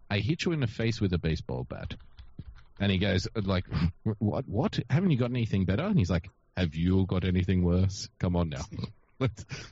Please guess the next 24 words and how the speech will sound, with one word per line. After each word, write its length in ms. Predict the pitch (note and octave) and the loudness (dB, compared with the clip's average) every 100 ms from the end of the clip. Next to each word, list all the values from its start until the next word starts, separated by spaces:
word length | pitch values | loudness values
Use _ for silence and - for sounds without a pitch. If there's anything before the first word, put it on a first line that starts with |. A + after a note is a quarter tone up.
| - | -4
let 160 | G#2 A#2+ | -2 0
me 80 | A#2+ | 0
hit 160 | A#2 | 0
you 80 | B2 | -2
in 60 | G2 | -2
the 80 | |
face 240 | F#2+ F#2+ F#2 | -2 -2 0
with 100 | F2 | -2
a 40 | |
baseball 360 | E2+ E2+ - E2+ | 0 0 0 -2
bat. 220 | C2+ C2 | -2 -4
Let's 200 | F#2 F2+ | -2 0
see 100 | - | 0
how 80 | G2 | 0
this 160 | F#2 F#2 | 0 -2
goes. 480 | G2+ D#2+ - - - | 0 0 0 -4 -6
This 140 | G#2+ - | -6 -4
is 60 | |
the 100 | G2+ | -4
best 200 | F#2 G#2 - | -2 -2 -2
solution 400 | F#2+ F2 E2+ D2 | 0 0 -2 -4
I 40 | |
could 160 | - - | -6 -4
find. 300 | C#2+ A#1 | -4 -4